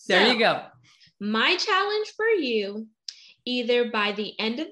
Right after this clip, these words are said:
Speaker 2: this week or next week, is to pitch Roger Federer and
Speaker 1: Oh.
Speaker 2: his P-,
Speaker 1: <laughs>
Speaker 2: his P R to see if he would be open to having a conversation with you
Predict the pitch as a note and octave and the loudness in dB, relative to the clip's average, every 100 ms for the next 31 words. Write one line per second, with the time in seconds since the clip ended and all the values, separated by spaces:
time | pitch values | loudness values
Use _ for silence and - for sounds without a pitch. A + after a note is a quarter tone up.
0 | F#4 G4+ - - C4 B3+ - B3 C4 D#4+ | -6 -6 -6 -4 -4 -4 -6 -2 -2 -2
1 | G#4 - - A3 G#3+ - - G#3 - G#3+ | -6 -8 -6 -4 -4 -6 -6 -6 -6 -8
2 | G#3+ - C#4+ D4+ - - - G3 G3+ G3+ | -6 0 0 0 -6 -14 -14 -10 -6 -6
3 | G#3 A3 G#3+ - F3 E3 D#3 F#3 - - | -6 -6 -8 -6 -6 -4 -6 -10 -14 -18
4 | - _ - A3 A4+ C5+ B4 E3 - - | -20 _ -2 4 6 8 6 4 -4 -2
5 | C4+ D4 E4+ - - F#4 A#3+ C#4 A#3 A#3 | 0 2 0 0 2 2 4 4 4 0
6 | G3 E4 - B3+ A3 A3+ B3 - - - | 0 0 2 2 2 0 -4 -14 -16 -10
7 | B3 - B3 B3+ - G#3+ G#3 A#3 B3+ D4+ | -8 -6 -4 -2 -2 -4 -4 -8 -6 -4
8 | E4 E4+ - A#3+ A3+ G#3 G3+ G3+ - G3+ | -2 -2 -2 -4 -4 -6 -6 -8 -10 -8
9 | G3 F#3 F#3+ G#3+ - A3 - B3 B3+ C#4+ | -4 -4 -4 -6 -4 -6 -6 -8 -6 -6
10 | D#4 F#4+ A4 C4 G#3+ G3+ G#3 A3 | -4 -6 -4 -4 -6 -6 -4 -4